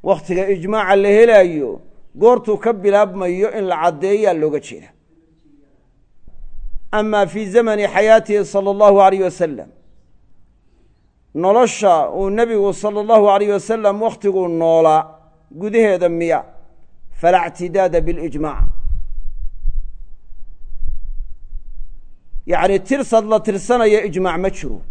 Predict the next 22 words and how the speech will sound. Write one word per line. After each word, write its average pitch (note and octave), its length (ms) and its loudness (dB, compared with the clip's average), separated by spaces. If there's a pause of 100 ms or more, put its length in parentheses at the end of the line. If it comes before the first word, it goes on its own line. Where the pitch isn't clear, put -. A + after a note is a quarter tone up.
(1600)
Oo G3 100 4
nebigu A#3 380 2
markuu A#3+ 400 -2
noolaa G#3+ 480 4
sallallahu A3 560 2
alayhi A3 240 0
wa G#3+ 80 -2
sallam A#3+ 380 -2
baa G#3+ 120 6
masalada G#3+ 560 0
lagu G#3+ 360 2
ijmaacay G#3 460 0
oo G3 120 0
culammadu G#3 380 0
ku - 180 -8
ijmaaceen G3 520 0
oo G3+ 80 -4
saxaabadu G3+ 520 0
ku A3 120 -6
ijmaaceen F3+ 480 -2
lama F#3 240 2
odhanaayo. C#3 360 -6